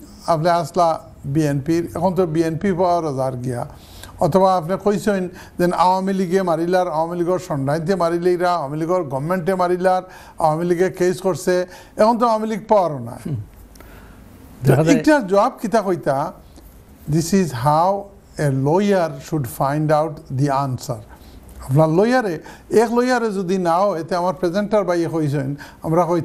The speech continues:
Speaker 1: three, two, then one। অর্থাৎ একজন, দুইজন, তিনজন লয়ারের কাছে যদি আপনি যান, তো এর মাঝে একজন না একজন দেখবা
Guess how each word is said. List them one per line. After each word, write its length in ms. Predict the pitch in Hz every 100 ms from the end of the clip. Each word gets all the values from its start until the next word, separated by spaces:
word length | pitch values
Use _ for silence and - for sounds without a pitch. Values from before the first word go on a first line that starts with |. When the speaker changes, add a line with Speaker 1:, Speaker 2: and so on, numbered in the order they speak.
| -
Speaker 1:
three, 680 | 175 180 185 190 202 233 269 - - - - -
two, 680 | 185 170 165 165 175 208 233 262 - - -
then 180 | 165 165
one। 200 | 196 196 117 - - - - - -
অর্থাৎ 580 | 180 151 196 - - 214
একজন, 600 | 233 190 196 226 220 -
দুইজন, 640 | 139 123 156 175 185 190 175 -
তিনজন 460 | 190 202 196 202 170
লয়ারের 480 | 143 151 156 151 139
কাছে 280 | 127 - 131
যদি 300 | 127 123 127
আপনি 360 | 110 135 123
যান, 520 | 117 120 110 120 147 180 - - - -
তো 60 | 190
এর 140 | 208
মাঝে 220 | 240 247 240
একজন 540 | - 254 269 233 269
না 220 | 247 220
একজন 600 | 202 214 185 190 185 160
দেখবা 520 | 151 165 170 175 139